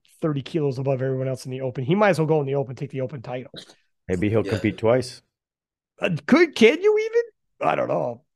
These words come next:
Speaker 1: That'd be
Speaker 2: Um,
Speaker 1: crazy.
Speaker 2: w-, when they've, when they've had those championships, the I P F had changed a few years ago when they had the combined championships. They would let you, you have to pay twice, weigh in twice, and compete twice.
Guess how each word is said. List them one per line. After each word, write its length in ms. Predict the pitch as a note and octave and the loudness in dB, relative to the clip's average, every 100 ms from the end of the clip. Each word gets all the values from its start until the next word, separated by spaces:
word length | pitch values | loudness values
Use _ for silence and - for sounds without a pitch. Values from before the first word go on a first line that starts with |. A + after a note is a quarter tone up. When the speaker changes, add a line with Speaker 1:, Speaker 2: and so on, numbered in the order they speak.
| _ - | _ -2
Speaker 1:
That'd 120 | A2+ | 0
be 40 | |
Speaker 2:
Um, 220 | A2 A2 | 2 0
Speaker 1:
crazy. 340 | F3 G3 D3+ C3 | 0 -2 2 2
Speaker 2:
w-, 240 | B2+ D3+ - - - | 4 0 -4 -8 2
when 180 | D3 | 4
they've, 180 | D3+ D#3 | 6 4
when 240 | C3 C3 C#3 | 4 2 4
they've 120 | C#3 | 4
had 220 | A2+ C#3+ | 4 6
those 160 | C#3 B2 | 4 2
championships, 680 | - A#2+ B2 C#3+ D#3+ D3 - | 2 0 0 0 2 2 2
the 60 | |
I 120 | G2 G2 | 2 2
P 140 | A2+ | 2
F 100 | A2 | 2
had 180 | G#2 F2+ | 0 -2
changed 300 | - G#2 F#2 | -2 -2 -2
a 40 | |
few 160 | - G2 | -4 -2
years 260 | F#2+ G2 | 0 0
ago 160 | F#2+ F2 | 0 0
when 100 | F2 | -2
they 60 | E2+ | -2
had 240 | F#2+ F2+ | -2 0
the 100 | F#2 | -2
combined 420 | - F2+ F2+ F2+ | -4 -4 -2 -2
championships. 600 | - G2+ A2+ - B2 B2 - _ _ F#2 | -4 -4 -4 0 -2 -2 -16 _ _ -2
They 160 | G2 | 2
would 160 | G2 F2+ | 2 2
let 260 | G#2 - | 0 0
you, 260 | G2+ F#2 E2+ | 0 0 0
you 100 | F#2 | -2
have 120 | G2 - | -2 -4
to 40 | |
pay 260 | - A2 A2 | -2 0 0
twice, 460 | - G2 G2+ G2 | 0 0 0 0
weigh 220 | F2+ F#2 F#2 | -2 -2 -2
in 120 | F2+ | -4
twice, 300 | - F#2 F2+ | -2 -2 -2
and 40 | |
compete 320 | F2 - F#2+ - | -8 -8 -8 -6
twice. 400 | F#2+ F2+ - | -2 -2 -4